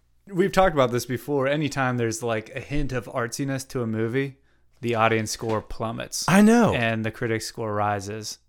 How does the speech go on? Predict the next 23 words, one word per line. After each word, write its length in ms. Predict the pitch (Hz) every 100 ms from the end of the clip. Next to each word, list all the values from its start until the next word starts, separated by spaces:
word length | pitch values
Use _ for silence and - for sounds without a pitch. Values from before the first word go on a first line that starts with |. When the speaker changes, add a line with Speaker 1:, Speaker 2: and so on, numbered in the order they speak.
| -
Speaker 2:
Uh, 60 | 190
kids, 220 | 233 262
Speaker 1:
And 80 | 131
then, 100 | 185
Speaker 2:
you 60 |
don't 140 | 202 214
Speaker 1:
like, 80 | 208
Speaker 2:
like 120 | 196
Speaker 1:
the, 80 | 185
Speaker 2:
art? 280 | 180 220 139
Speaker 1:
like, 180 | 135
the 80 | 139
blockbuster 640 | 120 151 147 135 123 - 117
is 120 | 107
the 80 | 113
complete 680 | 127 113 127 113 120 - _ _ _ -
converse 460 | 117 107 120 -
of 60 | -
Speaker 2:
I 100 | 143
Speaker 1:
that. 60 | 160
Speaker 2:
know. 340 | 185 117 - _ -
I 160 | 131
d-, 140 | 131